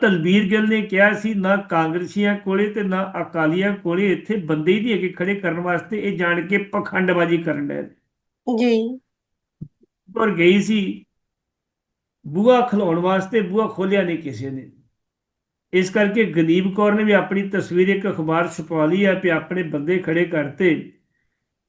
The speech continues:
Speaker 1: ਵੀ ਮੇਰੇ ਆਹ ਉਮੀਦਵਾਰ ਸੀ, ਇਹਨਾਂ ਨੂੰ ਨੋਮੀਨੇਸ਼ਨ ਦਾਖਲ ਨਹੀਂ ਕਰਨ ਦਿੱਤੀ ਗਈ, ਤੇ ਜੇ ਇਹਨਾਂ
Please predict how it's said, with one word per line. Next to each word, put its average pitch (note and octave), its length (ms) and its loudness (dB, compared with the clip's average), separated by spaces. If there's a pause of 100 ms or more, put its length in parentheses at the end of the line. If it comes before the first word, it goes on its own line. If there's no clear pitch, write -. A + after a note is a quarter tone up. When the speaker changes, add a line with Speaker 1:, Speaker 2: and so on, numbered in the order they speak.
(120)
Speaker 1:
ਵੀ A3 80 6
ਮੇਰੇ G#3+ 500 10
ਆਹ A3+ 200 6
ਉਮੀਦਵਾਰ F#3+ 500 0
ਸੀ, G#3 260 -10
ਇਹਨਾਂ G3+ 240 -6
ਨੂੰ G3 240 -4
ਨੋਮੀਨੇਸ਼ਨ F#3 640 -4
ਦਾਖਲ E3+ 420 -4
ਨਹੀਂ F#3+ 180 -4
ਕਰਨ D#3+ 200 -4
ਦਿੱਤੀ E3 380 -4
ਗਈ, E3+ 380 0 (960)
ਤੇ F3+ 120 4
ਜੇ F3+ 340 6
ਇਹਨਾਂ G#3+ 300 4